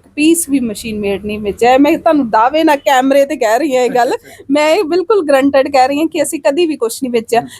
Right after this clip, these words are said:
Speaker 1: ਚਾਹੇ ਸਾਡੇ ਕੋਲ ਵੀਹ ਪੀਸ ਹੋਣ, ਪਰ ਹੁੰਦੇ ਹੱਥ ਦੇ ਹੀ ਆ।
Speaker 2: ਹਮ।
Speaker 1: ਅਸੀਂ ਅਗਲੇ, ਅਗਲੇ ਵੀ ਸਮੇਂ ਦੇ ਵਿੱਚ ਅਸੀਂ ਜਿੰਨਾ ਚਿਰ ਮੇਰੇ ਸਾਹ ਹੈ, ਮੇਰੀ ਕੋਸ਼ਿਸ਼ ਹੋਊਗੀ ਕਿ ਜਿੰਨਾ ਚਿਰ ਵੀ ਅਸੀਂ ਕੰਮ ਕਰੀਏ ਉਹ ਹੱਥ ਦਾ ਹੋਵੇ ਤੇ ਲੋਕਾਂ ਤੱਕ ਉਹੀ ਚੀਜ਼ ਪ੍ਰਫੁੱਲਤ ਹੋਵੇ ਜੋ ਆਰਟ ਆ।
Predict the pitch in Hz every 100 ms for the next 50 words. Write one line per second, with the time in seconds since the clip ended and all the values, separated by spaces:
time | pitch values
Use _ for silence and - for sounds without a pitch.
0 | - 320 415 339 440 285 254 370 392 349
1 | 320 - 277 285 277 302 302 262 240 269
2 | 185 - 208 214 208 214 - - 262 320
3 | 294 254 294 330 - _ - 269 320 349
4 | 359 349 - 277 277 254 269 262 247 247
5 | 254 226 233 220 240 247 226 233 214 196
6 | 226 233 220 226 214 214 196 214 185 196
7 | 220 269 202 233 240 262 320 359 320 330
8 | 277 269 233 202 202 208 202 202 - -
9 | - 175 262 240 - 220 226 262 208 262
10 | - - 294 285 254 277 285 294 294 285
11 | 277 359 339 294 - 262 247 240 240 254
12 | 208 233 247 262 208 202 180 185